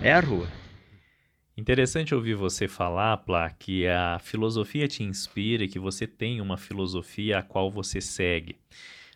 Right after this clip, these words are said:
Speaker 2: Nós sabemos que a história da, da, do pensamento humano, a história dos filósofos, começa nas praças públicas.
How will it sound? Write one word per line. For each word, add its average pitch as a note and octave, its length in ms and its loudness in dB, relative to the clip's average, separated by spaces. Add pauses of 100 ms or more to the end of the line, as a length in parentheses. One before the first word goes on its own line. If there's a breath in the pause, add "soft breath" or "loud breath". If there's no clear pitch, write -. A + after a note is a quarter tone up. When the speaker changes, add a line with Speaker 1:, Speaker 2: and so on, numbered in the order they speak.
Speaker 2:
Nós F#2 220 -2
sabemos G2 480 0
que - 100 -6
a F#2 40 2
história F#2+ 440 0
da, F2+ 580 0
da, E2+ 260 -4
do F2 100 -8
pensamento F#2 600 -6
humano, G#2+ 380 -2
a F#2 40 -2
história G#2 360 -2
dos - 200 -10
filósofos, A#2 680 0
começa G#2+ 460 -6
nas A#2+ 220 -4
praças F#2+ 420 0
públicas. G#2 800 -8